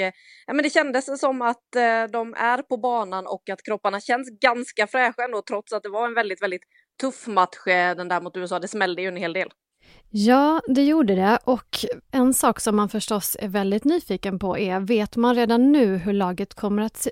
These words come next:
Speaker 2: ut på fredag? Är det någon som har några känningar? Eh, vad har de tänkt sig, förbundskaptenen och laget? Vad tror du?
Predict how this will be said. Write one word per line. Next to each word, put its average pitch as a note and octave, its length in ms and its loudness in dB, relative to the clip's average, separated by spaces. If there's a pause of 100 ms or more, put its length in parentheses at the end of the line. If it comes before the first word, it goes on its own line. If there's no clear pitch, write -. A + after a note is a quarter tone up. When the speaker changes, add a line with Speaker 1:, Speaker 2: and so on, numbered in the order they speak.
(100)
Speaker 2:
ut D4 320 -2
på A#3 120 -2
fredag? - 540 -6 (640)
Är G3 120 0
det F#3+ 100 2
någon F#3+ 300 2
som F3 500 -2
har F3+ 180 -4
några F3 160 -4
känningar? A#3 880 0
Eh, F#3 360 -4 (200)
vad A#3 300 -4
har B3+ 120 4
de B3 180 2
tänkt - 580 -6
sig, - 300 -4
förbundskaptenen F3 840 -6
och E3+ 80 -4
laget? - 440 -6
Vad A3 120 -2
tror F3+ 160 -6
du? - 120 -8